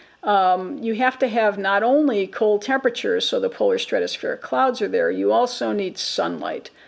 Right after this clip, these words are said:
to drive certain parts of the chemistry. And I could go into the details of that, but I'm not sure you, you, you need me to do that. It's, uh,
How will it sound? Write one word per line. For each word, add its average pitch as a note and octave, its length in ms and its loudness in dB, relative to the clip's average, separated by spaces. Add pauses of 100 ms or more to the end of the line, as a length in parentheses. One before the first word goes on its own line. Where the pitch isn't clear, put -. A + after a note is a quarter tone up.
(180)
to F#3+ 120 -4
drive F3+ 640 0
certain G3 380 -2
parts F3 360 -2
of - 60 -6
the - 80 -8
chemistry. - 760 -10 (420)
And - 400 -8
I - 100 -4
could - 240 -10 (280)
go F#3 160 2
into F#3 260 -4
the F3+ 80 0
details F3 560 -6
of F3+ 80 -6
that, - 220 -6
but - 100 -6
I'm - 160 -6
not F#2 220 -4
sure F2+ 180 -4
you, F2 320 -8
you, F#2+ 220 -8
you F2+ 260 -8
need F#2 220 -4
me E2+ 120 -4
to E2 120 -6
do F3 260 -8
that. E3 320 -8 (420)
It's, - 360 -2
uh, F3+ 360 2